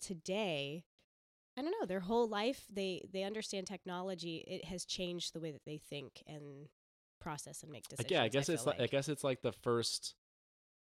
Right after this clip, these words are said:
Speaker 2: the first generation of young people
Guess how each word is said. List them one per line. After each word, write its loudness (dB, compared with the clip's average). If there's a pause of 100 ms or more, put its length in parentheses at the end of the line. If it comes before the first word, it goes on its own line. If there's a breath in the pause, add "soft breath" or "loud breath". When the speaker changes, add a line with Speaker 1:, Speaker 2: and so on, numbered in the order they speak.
Speaker 2:
the 4 (140)
first 2
generation 2
of -2
young 2
people -4